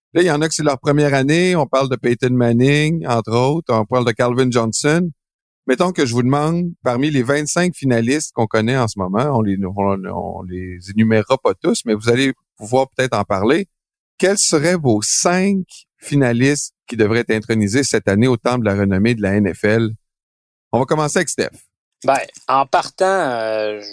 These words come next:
Speaker 2: j'ai l'impression qu'on chicanera pas ces deux premiers, là. Peyton Manning, Charles Woodson,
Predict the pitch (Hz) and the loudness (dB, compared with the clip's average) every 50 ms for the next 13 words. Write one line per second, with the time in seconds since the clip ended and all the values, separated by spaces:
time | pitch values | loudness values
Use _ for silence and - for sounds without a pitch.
0 | 104 - 104 104 117 120 123 131 131 139 139 123 - 170 165 170 139 117 - - | -18 -16 -8 -4 -2 0 2 2 2 2 2 2 2 0 0 0 0 0 0 0
1 | - - 139 135 127 127 120 - 160 147 - 135 120 113 123 131 131 127 123 107 | 0 0 0 2 2 0 2 2 0 0 2 0 0 2 2 0 2 2 0 -2
2 | 101 104 117 139 143 135 123 123 - - 139 143 143 170 165 170 160 147 135 127 | -2 -2 -4 -4 -4 -2 -4 -2 0 0 0 2 2 0 0 0 0 0 0 0
3 | 139 151 156 156 151 139 - - 135 139 143 135 117 123 117 - - - 127 127 | 0 -2 -2 -2 -4 -4 0 0 0 0 0 -2 -2 -4 -4 -4 -4 -2 -2 0
4 | 135 139 139 139 131 123 | 0 -2 -2 -4 -8 -10